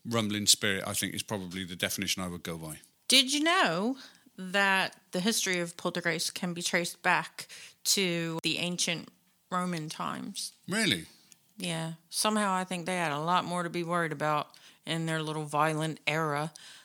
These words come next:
Speaker 2: uh, other than just poltergeists.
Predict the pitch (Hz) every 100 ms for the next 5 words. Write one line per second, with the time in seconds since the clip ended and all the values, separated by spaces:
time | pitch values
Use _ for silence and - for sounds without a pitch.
0 | _ - - 165 156 - 156 156 147 147
1 | 147 147 - 143 147 143 123 117 - -
2 | -